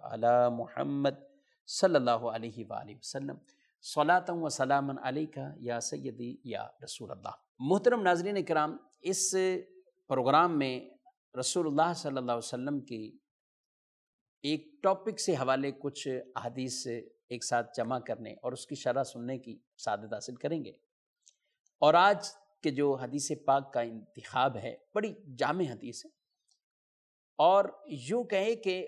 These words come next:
اس میں جو کچھ آدمی پر اللہ اور اس کے رسول اور قرآن پاک کے حق ہیں اور عام لوگوں کے، مخلوق کے جو اس پر حق ایک طرح کے، وہ پوری جامعیت کے ساتھ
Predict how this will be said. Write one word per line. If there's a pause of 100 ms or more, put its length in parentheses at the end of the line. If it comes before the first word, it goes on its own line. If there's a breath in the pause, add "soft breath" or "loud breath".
اس
میں
جو
کچھ
آدمی
پر (260)
اللہ
اور
اس
کے
رسول (100)
اور
قرآن
پاک
کے (160)
حق
ہیں (920)
اور
عام
لوگوں
کے،
مخلوق
کے
جو
اس
پر (120)
حق
ایک
طرح
کے، (1300)
وہ
پوری
جامعیت
کے
ساتھ